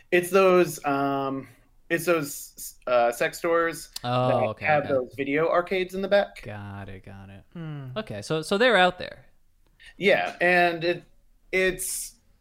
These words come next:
Speaker 1: the general term for it is cruising. Um, it's sort of dying now, but those places are still around.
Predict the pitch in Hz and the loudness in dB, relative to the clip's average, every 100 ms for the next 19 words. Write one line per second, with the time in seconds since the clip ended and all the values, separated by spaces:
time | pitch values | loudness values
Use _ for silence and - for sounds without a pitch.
0 | _ - - - - 151 160 156 202 214 | _ -20 -20 -20 -16 -8 -4 2 4 4
1 | 202 165 160 165 147 117 - 139 143 147 | 2 2 0 -2 -2 -4 -8 -6 -4 -4
2 | 160 170 180 _ _ _ _ 120 120 117 | -8 -10 -14 _ _ _ _ -4 -2 -2
3 | 113 120 - 151 - 165 170 165 143 123 | -4 -6 -4 -4 0 4 4 4 0 -2
4 | 131 131 123 113 120 135 135 120 123 123 | 0 -2 -2 -2 0 0 -2 -4 -4 -4
5 | 139 139 131 117 110 - 120 113 113 117 | -2 -2 -4 -10 -8 -4 -2 0 -2 -2
6 | 131 139 | -4 -6